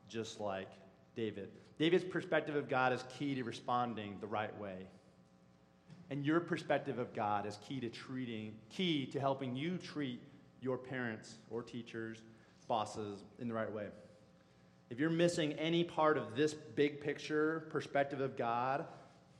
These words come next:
there'll be a lot of things to go wrong. If God isn't the one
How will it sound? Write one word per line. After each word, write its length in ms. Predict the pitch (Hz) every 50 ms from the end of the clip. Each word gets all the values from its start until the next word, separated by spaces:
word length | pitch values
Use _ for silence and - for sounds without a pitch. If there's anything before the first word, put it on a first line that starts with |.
| - - - - - - - - - - - - - - - - - - - -
there'll 100 | 131 127
be 80 | 135
a 80 | 135 123
lot 180 | 123 123 127 127
of 80 | 127
things 160 | - 127 123 120
to 40 | 120
go 160 | 117 120 117
wrong. 240 | 113 117 110 107 107 143
If 240 | 151 151 151 - -
God 340 | 151 143 160 175 180 175 175 -
isn't 380 | 165 170 170 170 180 165 156 -
the 80 | - 151
one 500 | 131 123 143 143 135 127 117 110 104